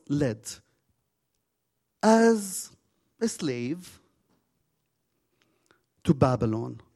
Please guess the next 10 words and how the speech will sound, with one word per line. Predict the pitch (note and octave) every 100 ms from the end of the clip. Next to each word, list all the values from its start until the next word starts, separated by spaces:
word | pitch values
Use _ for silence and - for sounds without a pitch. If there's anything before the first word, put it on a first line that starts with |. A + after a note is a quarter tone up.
| _
while | - C#3+ C#3+ C#3
he | C3 C#3+ F#3
could | - F3
see | - - E3+ C#3+
himself | C3 C3 - - A#2+ A#2 A2+ - - - _ _ _ _ _ _ _ _ -
as | B2+ A#2+
a | -
king | C3 - C3+ A#2 G#2+ - _
of | E3 -
Babylon. | - G#2 A#2 A#2 G#2+